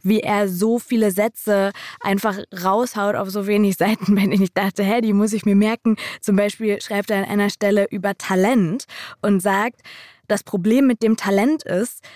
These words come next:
dass sein Besitzer dessen Ausmaße und Qualität nicht bestimmen kann.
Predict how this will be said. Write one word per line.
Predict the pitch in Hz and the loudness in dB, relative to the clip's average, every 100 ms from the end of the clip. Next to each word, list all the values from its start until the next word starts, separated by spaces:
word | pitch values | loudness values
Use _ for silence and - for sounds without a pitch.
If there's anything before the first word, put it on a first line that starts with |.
| - - | -6 -4
dass | 190 | -2
sein | 208 208 | 2 2
Besitzer | 196 185 277 - 240 | 2 0 -2 -2 -2
dessen | 220 226 214 | 0 -2 -2
Ausmaße | 202 269 254 226 233 240 | 0 0 2 0 0 0
und | 202 | -2
Qualität | - 202 202 - 220 233 | -2 0 -2 0 -2 2
nicht | 226 - | 0 0
bestimmen | - - - 220 170 - | -6 -6 0 0 0 -4
kann. | 160 151 | -6 -4